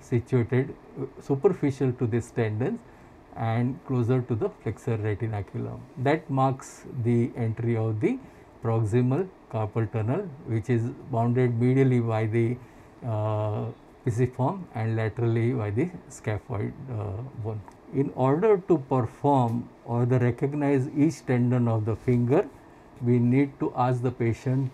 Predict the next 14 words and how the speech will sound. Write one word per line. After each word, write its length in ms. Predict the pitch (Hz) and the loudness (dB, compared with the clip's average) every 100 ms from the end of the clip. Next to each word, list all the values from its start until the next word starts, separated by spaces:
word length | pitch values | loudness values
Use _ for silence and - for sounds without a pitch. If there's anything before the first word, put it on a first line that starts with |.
| - | -2
to 420 | 120 117 113 117 - - - - - | 2 2 2 -2 -10 -20 -20 -20 -8
perform 460 | - 117 - 123 110 | -2 -2 0 -2 0
the 80 | 117 | -2
dynamic 520 | 107 110 120 123 113 | 0 0 0 0 0
examination 720 | 113 107 127 120 117 - 202 233 - - - - - - | -2 0 2 2 0 -2 -6 -8 -18 -20 -20 -18 -16 -4
in 200 | 123 120 | 0 0
flexion 540 | - 117 - - 131 | 0 -2 -2 -2 0
and 120 | 120 113 | 2 0
extension 520 | 101 - 120 - 117 | -2 -2 -2 0 -2
of 180 | 110 104 | -2 -4
the 100 | 110 | -4
finger. 460 | - 113 117 190 - - - - - | -2 0 0 -2 -4 -18 -20 -20 -20
So 240 | - - 117 | -14 -4 -4
once 640 | 107 131 196 196 - - | 0 0 -2 -6 -14 -20